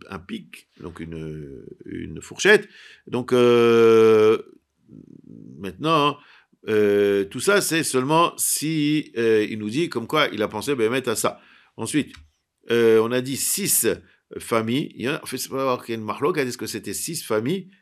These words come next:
par toutes les familles qu'on a dit, que c'était di-, divisé en vingt-quatre familles, mais, euh, il y en a qui disent que c'est, chaque famille était divisée en sept, comme ça il nous dit le Rambam, et d'après eux, donc il faudra ex-, ils expliqueront selon les autres explications. Ici, on parle donc, euh, en ce qui concerne les animaux,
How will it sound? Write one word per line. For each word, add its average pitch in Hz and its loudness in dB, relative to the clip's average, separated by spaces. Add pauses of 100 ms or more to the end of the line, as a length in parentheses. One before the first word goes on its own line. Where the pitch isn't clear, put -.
(220)
par 101 -2
toutes 110 -12
les 87 -10
familles 101 -8
qu'on 87 -12
a 98 -4
dit, 165 -6
que - -16
c'était - -10
di-, 82 -12
divisé 87 -8
en 85 -10
vingt-quatre 85 -10
familles, 165 -4 (300)
mais, 156 2
euh, 113 2
il 110 -2
y - -6
en 127 -6
a 143 -4
qui 123 -16
disent 127 -12
que 117 -12
c'est, 104 -6
chaque - -4
famille 139 -2
était 123 -4
divisée 110 -6
en 107 -4
sept, 107 -2
comme 90 -14
ça 104 -4
il 98 -8
nous 95 -10
dit 95 -6
le 85 -4
Rambam, 143 -4 (280)
et - -16
d'après 120 -4
eux, 196 6
donc 151 0
il 104 -14
faudra 117 0
ex-, - -10
ils 101 -10
expliqueront 120 -8
selon 113 -6
les 98 -2
autres 92 -2
explications. 87 -14 (440)
Ici, 196 -6
on 170 -2
parle 175 4
donc, 123 -4
euh, 139 6
en 113 -8
ce 107 -14
qui - -20
concerne 131 -4
les 113 -4
animaux, 147 -2